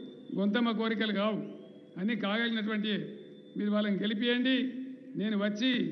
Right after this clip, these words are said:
ఇక్కడ శ్రీరాముల వారిని దర్శనం చేసుకొని రెండు రోజులు ఇక్కడనే ఉంటాను. ఒక పూట భద్రాచలంలో, ఒక పూట ఇక్కడ ఉంటాను. మీ మధ్యనే ఉండి బ్రహ్మాండంగా మీ ఆయన కోరిన కోరికలన్నీ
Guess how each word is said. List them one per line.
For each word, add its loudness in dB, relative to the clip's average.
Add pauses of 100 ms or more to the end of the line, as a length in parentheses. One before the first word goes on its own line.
(460)
ఇక్కడ -2
శ్రీరాముల 0
వారిని 0
దర్శనం 2
చేసుకొని 2 (640)
రెండు 0
రోజులు 6
ఇక్కడనే 4
ఉంటాను. 2 (580)
ఒక -2
పూట 2 (800)
భద్రాచలంలో, 4 (400)
ఒక 0
పూట 2
ఇక్కడ 2
ఉంటాను. 2 (320)
మీ 2
మధ్యనే 4
ఉండి 2 (340)
బ్రహ్మాండంగా 2
మీ 2 (320)
ఆయన 2
కోరిన 4
కోరికలన్నీ 2